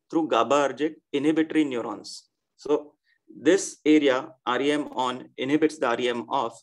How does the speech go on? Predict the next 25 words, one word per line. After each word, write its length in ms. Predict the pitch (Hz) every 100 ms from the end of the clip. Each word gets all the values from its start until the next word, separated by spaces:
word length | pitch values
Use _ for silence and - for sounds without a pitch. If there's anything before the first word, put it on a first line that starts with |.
| _
and 160 | 120 131
in 140 | 127
turn, 220 | 151 151
the 60 | 139
R 180 | 117 120
E 100 | 151
M 140 | 156
off 180 | 123 - _ _ _ _
inhibits 520 | 127 127 135 147 - _
the 140 | - 165
R 200 | 117 117
E 80 | 131
M 160 | 143 -
on 240 | 123 127
area 320 | 113 110 117 - -
through 180 | 180 -
GABAergic 600 | 117 131 131 113 151 147
neurons. 560 | 131 113 104 104 - _ _ _ _ _ _ -
Now, 140 | 143
these 300 | 139 185 302
R 200 | 143 147
E 80 | 190
M 160 | 226 185 _
off 240 | 156 208 170
neurons, 640 | 147 117 107 120 -